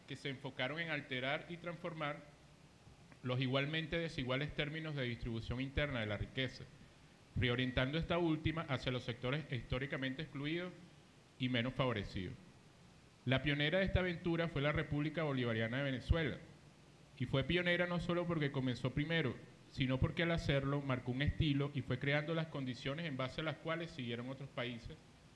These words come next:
cada uno con sus particularidades. A mi modo de ver, resultaron fundamentalmente tres acciones para el arranque de esta aventura política, social, cultural y económica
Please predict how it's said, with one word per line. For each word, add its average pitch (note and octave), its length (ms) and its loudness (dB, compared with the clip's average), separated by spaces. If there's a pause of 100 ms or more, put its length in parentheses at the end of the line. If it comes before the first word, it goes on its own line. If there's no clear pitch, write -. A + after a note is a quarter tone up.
(300)
cada C3 240 2
uno E3+ 280 -2
con B2+ 120 -4
sus - 160 -8
particularidades. G2 840 -6 (1700)
A C3 80 2
mi C#3+ 140 2
modo E3+ 200 4
de F#3+ 80 4
ver, E3+ 220 4
resultaron D#3 420 -2
fundamentalmente D3+ 880 0
tres E3 220 2
acciones E3+ 520 -2 (340)
para C3 240 6
el C3 80 4
arranque D3+ 420 2
de B2 60 2
esta C#3+ 140 2
aventura B2+ 440 0
política, D3+ 560 0
social, C#3 540 0
cultural A#2+ 480 2
y C#3+ 40 2
económica D3 640 0